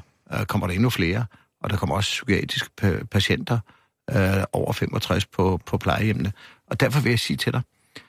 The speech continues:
at det vigtige for os er at sikre, at kommunerne uddanner po-, folk, som er i stand til at håndtere denne ganske vanskelige opgave. Og det vil sige, at de skal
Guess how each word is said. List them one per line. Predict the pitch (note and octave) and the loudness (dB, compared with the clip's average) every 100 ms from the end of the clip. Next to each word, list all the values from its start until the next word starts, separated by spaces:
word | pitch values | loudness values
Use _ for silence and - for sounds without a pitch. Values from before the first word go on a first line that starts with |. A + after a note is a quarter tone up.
| _ - | _ -4
at | G2+ B2 | -2 2
det | G2+ G2 | 2 2
vigtige | D#3+ - D#3 | 0 0 -2
for | B2+ - | 0 -2
os | - A2 A#2 - | 0 0 0 -2
er | - A2+ G#2+ - _ _ _ - - _ - | -4 -2 -4 -8 _ _ _ -20 -20 _ -6
at | G#2 | -2
sikre, | - B2+ - A#2 - - | 0 0 0 -2 -2 -6
at | |
kommunerne | - G#2 F#2+ A#2+ A2+ G#2+ - _ | 0 2 4 4 2 -2 -6 _
uddanner | C#3+ - C3 G#2+ - | 0 0 -2 -6 -6
po-, | - - _ | -6 -6 _
folk, | - - - - - _ _ _ - | -6 -2 -2 -4 -20 _ _ _ -4
som | - G#2 | 2 4
er | |
i | F#2+ | 2
stand | - D3+ - _ - | 0 -2 -2 _ -4
til | - A#2+ A#2 - _ | 0 0 0 -10 _
at | G#2+ | -6
håndtere | F2 F#2+ - - - A2 - _ _ - | -2 -2 0 -2 -2 -6 -8 _ _ 2
denne | G#2 A#2 - _ _ - | 4 4 0 _ _ 0
ganske | C3+ C3 - D#2+ | 0 0 -2 -4
vanskelige | D#2+ D2+ - - | -4 -4 -4 -4
opgave. | - - - F#2+ F#2+ _ _ _ | -4 -2 -2 -2 -4 _ _ _
Og | - - | 0 4
det | A#2+ | 4
vil | |
sige, | G#2 G2+ | 4 0
at | - | 0
de | |
skal | G2+ G#2+ | -2 0